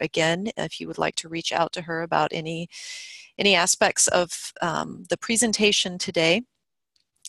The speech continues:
Again, today's webinar will be archived or listed as quote unquote on demand on forestry webinars dot net. I will have it uploaded in the next couple of days, so you can refer that on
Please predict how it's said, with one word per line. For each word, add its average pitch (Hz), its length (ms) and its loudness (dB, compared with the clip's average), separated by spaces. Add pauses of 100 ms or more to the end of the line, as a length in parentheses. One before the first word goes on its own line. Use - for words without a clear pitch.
Again, 190 340 4
today's 185 360 4
webinar 175 420 4
will 170 100 0
be 156 140 -2
archived 214 800 2 (380)
or 180 100 2
listed 180 400 4
as 165 100 2
quote 180 220 -2
unquote 170 340 -4
on 175 220 2
demand 180 640 2
on 160 160 -2
forestry 185 560 -2
webinars 175 600 0
dot - 200 0
net. 175 360 2 (340)
I 185 100 6
will 180 100 6
have 185 180 2
it - 80 2
uploaded 175 520 2 (120)
in 165 120 -4
the 170 60 -4
next 165 280 -2
couple - 300 -2
of 151 120 -8
days, 143 340 0
so 147 280 4
you 151 140 -8
can 160 160 -14
refer 156 360 -4
that 160 180 4
on 160 400 0